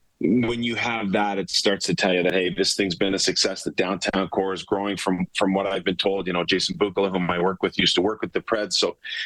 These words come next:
he was here in the early days of the organization, and, uh, he's been amazed by what he's been able to see here too. So really cool that, uh, that this town is embracing it. You go down Broadway, and, and the street now has been blocked off for,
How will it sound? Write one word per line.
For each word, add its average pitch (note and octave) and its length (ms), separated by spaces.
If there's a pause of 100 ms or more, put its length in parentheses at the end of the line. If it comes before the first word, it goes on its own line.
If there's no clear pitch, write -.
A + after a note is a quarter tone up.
(120)
he A#2+ 140
was A#2 140
here A2 240
in G#2 60
the F#2+ 120
early G2+ 180
days G2 320
of F#2 60
the F#2 100
organization, F#2 640
and, F2+ 300
uh, F2 140 (320)
he's G2+ 140
been G2+ 140
amazed F#2 380
by F2+ 100
what F2 220
he's E2+ 160
been F2+ 120
able F2 200
to F2 60
see - 180
here E2+ 180
too. E2+ 220
So E2 240 (420)
really C3 380
cool B2+ 320
that, G#2+ 340
uh, G2 400
that F#2 140
this - 140
town G2 260
is F2+ 100
embracing G2 460
it. F#2+ 100 (220)
You A2+ 80
go B2+ 100
down C#3 260
Broadway, G#2+ 600
and, G2 240
and G2 180
the F2 80
street - 540
now G2 240
has F#2 120
been G#2 320
blocked G2+ 380
off F#2+ 240
for, F2+ 320